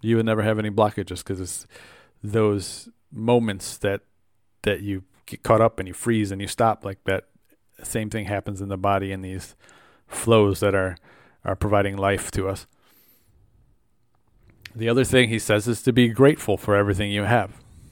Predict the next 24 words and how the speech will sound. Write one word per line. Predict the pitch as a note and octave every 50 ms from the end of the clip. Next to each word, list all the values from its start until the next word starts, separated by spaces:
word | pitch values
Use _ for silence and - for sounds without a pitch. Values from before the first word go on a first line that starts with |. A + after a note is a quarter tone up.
| _ _ _ _ _ _ _ _ _ _ _ _ -
You | - - -
know, | - - _ _ _ _ _ - - _ _ _ _ _ _ _ _ _ _ _ _ _ _ -
don't | - C3 C#3+ -
chase | - - - C3+ C3+ A#2 - -
after | - B2 B2 A#2+ - - A#2 G#2+ A2 G#2+ G#2 _ _ - - _ _ _ _ _ _ _ _ _ _ _ _ _ _ _
status | - - - - B2+ A2+ A#2 G#2+ F#2+ - - - - - -
to | - - A#2
impress | G#2+ G2 - - B2+ A2 - - -
others. | G2 F2 F2+ F2+ F2 - - - - -
Like, | G#2 G2+ G2 G#2
live | G#2+ G#2+ A2 A2+ G#2+ -
for | - A2+ G#2+
yourself | G#2 G#2 G2 - A2+ G#2+ G#2 G2 F#2 - - -
and | G2 F#2+ G2 F#2+
don't | G2 G2+ G2+ G2+ G2 - _ _ _ _ _ _ _ _ _ _ _ _ -
sacrifice | - - - - A#2+ G#2+ - - A2 - - A2 G#2 G#2 F#2+ - - - - - _ _ _ _
who | - - - - - - - B2 A#2
you | A2 G#2+ A2+ A2+ A2+
are | G#2+ G#2+ G#2 G#2 G2 F#2 F#2 F#2+ G2 F#2 _ _ _ _ _ _ _ _ _ _
for | - - G#2+
someone | - - A2 G#2 G2+ G2 F#2+
else. | F#2+ F2+ F2 E2+ - - - - _ _ _ _ _ _ _ _ _ _ _ _ _ _ _ _ _ _ _ _ _ _
He | - A#2+
says, | - - B2+ A#2 G#2+ - -